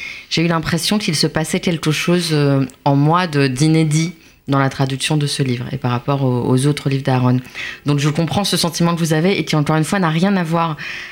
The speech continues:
avec la disparition de, d'Aaron Appelfeld, même si évidemment, euh, on, on a un sentiment, euh, voilà, peut-être plus ému en découvrant ce livre. Alors, Th-, Théo Kornfeld,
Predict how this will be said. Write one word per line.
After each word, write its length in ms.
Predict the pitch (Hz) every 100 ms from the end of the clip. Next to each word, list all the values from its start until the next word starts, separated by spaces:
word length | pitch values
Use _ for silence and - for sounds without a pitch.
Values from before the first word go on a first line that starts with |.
| -
avec 260 | - 151 151
la 60 | 147
disparition 500 | 143 - 147 147 151
de, 260 | 139 131
d'Aaron 320 | 120 139 139
Appelfeld, 600 | 139 131 139 - 165 190 143 - - - - -
même 180 | 151 156
si 160 | -
évidemment, 600 | 160 156 151 156 170 185 165
euh, 440 | 135 131 123 113 -
on, 180 | 131 123 -
on 120 | 139
a 20 |
un 80 | 131
sentiment, 600 | 127 139 - 143 147 143
euh, 300 | 131 123 120 107 -
voilà, 200 | 151 147
peut-être 320 | - 147 -
plus 260 | - 175 170
ému 300 | 175 190 196
en 100 | 156
découvrant 420 | 151 147 151 160
ce 140 | -
livre. 260 | 156 226 160 - - - - -
Alors, 200 | 160 - -
Th-, 180 | - -
Théo 200 | 214 220
Kornfeld, 640 | 214 196 190 - 214 247